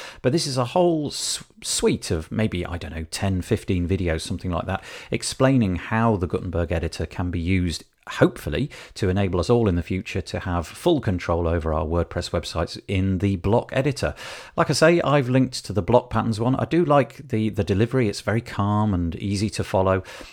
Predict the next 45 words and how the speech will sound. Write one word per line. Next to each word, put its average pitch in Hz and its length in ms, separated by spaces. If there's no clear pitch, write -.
but 120 120
it's 120 140
just - 180
a, 123 240
a, 120 40
what - 240
appears 139 340
to - 80
be 95 100
a 90 80
wonderful 104 480
resource. 82 400
As 135 160
I - 20
said, 90 240
I've - 180
only 123 160
watched 113 240
this 101 200
one 92 200
video, 80 360
so - 180
maybe 90 320
if - 140
you've 87 180
gone 98 220
through 110 300
it 123 160
and 78 120
found 87 220
it - 80
to - 80
be 90 100
useful, 92 340
you 80 100
could 80 120
leave 82 220
a, 80 100
leave 90 140
a - 20
comment 78 460
in 78 160
the, 78 280
in 82 220
the 76 140